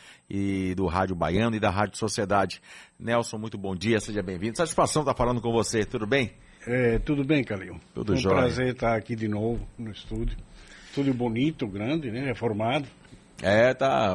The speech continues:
Speaker 2: Eu não conhecia, não.
Speaker 1: Cê, qual foi a última vez que você esteve aqui? Tem
Speaker 2: Antes da pandemia.
Speaker 1: Foi antes da pandemia.
Speaker 2: É.
Speaker 1: Então ainda era o antigo estúdio,
Speaker 2: É, era o
Speaker 1: né?
Speaker 2: antigo estúdio.
Speaker 1: Bom, a Rádio Sociedade da Bahia, noventa e nove anos de história. Eu tô aqui há dezesseis.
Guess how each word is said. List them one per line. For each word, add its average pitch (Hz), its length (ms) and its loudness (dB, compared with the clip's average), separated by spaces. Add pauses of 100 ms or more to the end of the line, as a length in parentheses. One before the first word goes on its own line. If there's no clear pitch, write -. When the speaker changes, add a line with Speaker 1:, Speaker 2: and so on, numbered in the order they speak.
Speaker 2:
Eu 120 120 -4
não 127 120 0
conhecia, 127 420 0
não. 95 80 -6
Speaker 1:
Cê, - 260 0
qual - 440 -2
foi 175 120 4
a - 20 6
última 135 240 2
vez 117 140 0
que - 60 -12
você 113 40 -4
esteve 98 240 -4
aqui? 82 240 -8 (160)
Tem - 100 -10
Speaker 2:
Antes 165 220 -2
da 165 100 4
pandemia. 110 560 0 (280)
Speaker 1:
Foi 90 180 -8
antes 95 140 -6
da 92 80 -8
pandemia. 87 320 -4
Speaker 2:
É. - 20 -4
Speaker 1:
Então 110 140 0
ainda 117 180 0 (100)
era 110 140 4
o 104 80 6
antigo 98 320 -2
estúdio, 90 460 -4
Speaker 2:
É, 113 300 0
era 104 120 -8
o 110 80 -4
Speaker 1:
né? 82 60 -4
Speaker 2:
antigo 104 180 -4
estúdio. 87 340 -12 (400)
Speaker 1:
Bom, 160 240 4
a - 80 0
Rádio 185 280 2
Sociedade 127 560 2
da 123 100 2
Bahia, 85 320 2
noventa 123 400 0
e 123 60 4
nove 110 260 2
anos 104 300 2
de 90 80 -4
história. 107 520 2 (320)
Eu 104 80 -6
tô 110 140 -2
aqui 104 140 0
há 117 40 2
dezesseis. 104 880 -2